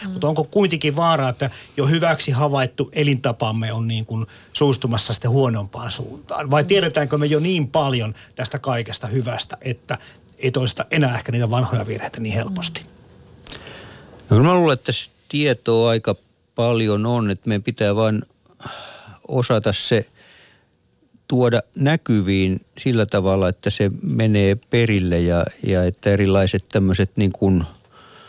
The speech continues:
Speaker 1: muoti-ilmiöt ei pääse liikaa korostumaan. Et kyllähän tää pitkän linjan tieto on, ei siinä mitään mullistuksia ole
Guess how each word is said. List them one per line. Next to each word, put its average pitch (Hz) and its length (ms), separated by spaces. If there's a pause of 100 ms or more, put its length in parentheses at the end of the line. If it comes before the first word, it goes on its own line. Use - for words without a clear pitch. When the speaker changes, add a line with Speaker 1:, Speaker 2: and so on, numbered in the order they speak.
(920)
Speaker 1:
muoti-ilmiöt 117 1700 (1600)
ei 120 220
pääse 107 440
liikaa 98 640 (340)
korostumaan. 90 800
Et 85 120
kyllähän 104 340 (100)
tää 117 180 (180)
pitkän 117 380
linjan 110 440 (240)
tieto 107 440
on, 104 300 (200)
ei 117 160
siinä 113 260
mitään 110 320
mullistuksia 107 1040
ole 90 80